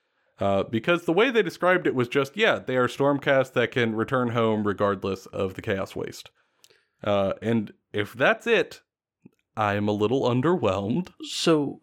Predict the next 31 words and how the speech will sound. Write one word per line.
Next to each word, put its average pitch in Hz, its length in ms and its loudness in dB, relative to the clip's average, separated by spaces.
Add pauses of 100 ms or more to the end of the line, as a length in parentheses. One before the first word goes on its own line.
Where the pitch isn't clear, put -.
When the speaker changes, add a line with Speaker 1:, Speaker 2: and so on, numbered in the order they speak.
Speaker 2:
here's 147 300 0
my 156 140 0
theory, - 320 -8 (340)
right? 98 240 -2 (460)
Um, 95 540 0 (140)
and 110 220 2
that 113 200 2
is 107 460 2
because 113 220 2
they 101 120 2
also 127 260 2
talked 104 200 0
about 104 160 0
that 95 220 0
even 127 380 4
that 98 260 2
isn't 107 240 2
always 104 320 2
successful. - 600 0
It's - 140 -2
just 113 140 2
you're 107 100 2
more 98 180 0
likely 92 440 -2
to 113 80 0
be 120 140 2
successful 135 560 -2
through 147 180 -2
this. 160 500 0
Speaker 1:
Mm-hmm. 113 280 -4 (640)
Speaker 2:
Um, 95 360 0